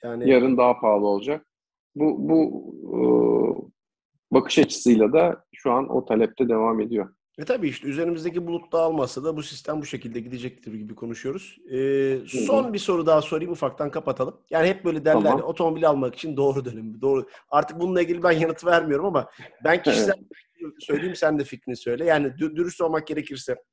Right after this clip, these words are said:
Speaker 1: eğer otomobile ihtiyacınız varsa, satmaktan bahsetmiyorum. Otomobile ihtiyacınız varsa, bulduğunuz bir şey varsa alın.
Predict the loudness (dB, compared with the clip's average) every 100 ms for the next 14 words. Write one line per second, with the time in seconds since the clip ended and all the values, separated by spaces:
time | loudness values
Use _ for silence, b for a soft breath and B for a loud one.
0 | _ _ _ _ _ _ -4 -2 -2 -4
1 | -6 -4 -2 0 -2 0 0 0 -2 -4
2 | 0 0 -2 -14 _ _ _ _ -10 -8
3 | -6 -6 -6 -6 -8 -14 -10 -10 -10 _
4 | _ _ _ _ -10 -6 -8 -4 -2 -2
5 | -2 0 -2 -2 -4 -2 0 0 0 -2
6 | -4 -2 -2 0 0 -2 -2 -2 -4 _